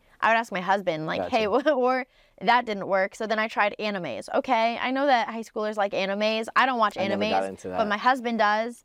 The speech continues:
Speaker 2: Okay.
Speaker 1: So I would have him tell me, like, all the things that he knows about all the
Speaker 2: It's
Speaker 1: animes.
Speaker 2: Naruto, not
Speaker 1: <laughs>
Speaker 2: Naruto. No,
Speaker 1: Or,
Speaker 2: I
Speaker 1: like,
Speaker 2: don't even know. That's
Speaker 1: or
Speaker 2: probably
Speaker 1: he
Speaker 2: backwards.
Speaker 1: doesn't love One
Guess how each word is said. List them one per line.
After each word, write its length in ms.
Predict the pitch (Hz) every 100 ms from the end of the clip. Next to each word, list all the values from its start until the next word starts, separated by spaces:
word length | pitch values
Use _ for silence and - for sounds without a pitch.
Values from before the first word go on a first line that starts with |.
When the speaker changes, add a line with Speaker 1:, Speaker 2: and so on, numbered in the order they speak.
| 202
Speaker 2:
Okay. 220 | 214 185
Speaker 1:
So 120 | 190 233
I 120 | 226
would 80 | 240
have 180 | 226 208
him 200 | 247 247
tell 240 | 247 214
me, 180 | 214 220
like, 240 | 214 196 196
all 140 | 196
the 100 | 208
things 300 | 208 220 220
that 80 | 214
he 160 | 185 220
knows 520 | 226 226 208 202 208
about 300 | - 190 185
all 140 | 208
the 100 | 208
Speaker 2:
It's 160 | 165 -
Speaker 1:
animes. 160 | - 151
Speaker 2:
Naruto, 960 | 147 143 139 147 151 - 131 113 101
not 300 | 107 - 123
Speaker 1:
<laughs> 0 |
Speaker 2:
Naruto. 680 | 131 123 135 - 110 110 110
No, 80 | 143
Speaker 1:
Or, 60 |
Speaker 2:
I 40 | -
Speaker 1:
like, 140 | 160
Speaker 2:
don't 160 | 165 151
even 160 | 135
know. 140 | 135 131
That's 100 | 294
Speaker 1:
or 40 |
Speaker 2:
probably 140 | 160 127
Speaker 1:
he 40 |
Speaker 2:
backwards. 400 | 127 311 220 302
Speaker 1:
doesn't 200 | 330 311
love 60 | 294
One 200 | 294